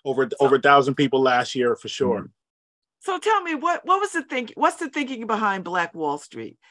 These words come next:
Speaker 2: Is this a nod to the Tulsa Black Wall Street and the other Black Wall Streets that were of that same time, you know, hubs
Speaker 1: Absolutely.
Speaker 2: of Black business and excellence? Talk to me about
Speaker 1: Absolutely.
Speaker 2: why y'all wanted to do this.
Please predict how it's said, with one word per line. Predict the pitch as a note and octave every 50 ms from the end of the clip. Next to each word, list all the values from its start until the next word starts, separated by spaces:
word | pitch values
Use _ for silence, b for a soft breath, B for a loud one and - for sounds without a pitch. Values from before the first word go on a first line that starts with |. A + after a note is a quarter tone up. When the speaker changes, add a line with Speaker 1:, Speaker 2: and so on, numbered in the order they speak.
| b b
Speaker 2:
Is | - A3 G#3
this | C4 C4 C4 C4+
a | A#3
nod | A3+ A3+ A#3 A#3 A#3 A#3+ A#3+ A#3+ -
to | C4 G#3+
the | G3 F#3+
Tulsa | F#3 - B3 A#3 G#3+ B3+ - - D4+ B3+
Black | C4+ C4+ C#4 C#4+ C#4 C#4+
Wall | C4+ B3+ C4 C4+ C4+ C4
Street | - - C4+ C#4 C#4+ b b b -
and | G#3 A3 A3+
the | A3+ -
other | - B3 B3+ C4+ A#3+
Black | A3+ B3+ B3+ B3+ B3+ B3
Wall | A#3+ A#3 A#3+ A#3+ A#3+ A#3
Streets | - - A#3 A#3+ A3+ -
that | - G#3+ G3+ G3 - - - _ _ _ _ _
were | - F3 F#3+ G3+ G#3 G#3 G#3 G3+
of | G3+ G3 F#3
that | G3+ F#3+ F#3+ F#3
same | - G3+ F#3 F#3+ F#3+ F#3 F#3
time, | - A#3 D#3+ E3 E3+ E3+ F3 E3+ E3+ F#3 - _ _ _ _ _
you | - F3+
know, | F3 E3+ D#3 D3+ C#3
hubs | - F3+ F#3+ E3+ E3+ F3 D#3+ D3+
Speaker 1:
Absolutely. | D3 D#3 D#3+ D#3 C#3 A2
Speaker 2:
of | -
Black | D#3+ E3 E3 E3 D#3+ _
business | E3+ E3+ E3 D#3 F3+ F3 E3 D#3 -
and | D#3+ D3+ C#3+
excellence? | D#3+ E3+ - - F#3+ F#3+ G3 G3 F#3+ G3 _ _ _ _ _ _ _ _
Talk | - F4+ A4 G#4+ -
to | - - -
me | C4
about | B3 A3 A#3+ A#3 A3 -
Speaker 1:
Absolutely. | D#3+ G3+
Speaker 2:
why | A3 A3+ A#3
y'all | A#3 A#3 A3 A3 G#3+ G#3
wanted | G3 G#3 G3+ G3 F#3+
to | - F#3
do | F3 F#3 G3 F#3+ E3
this. | D3+ C#3 - - - - _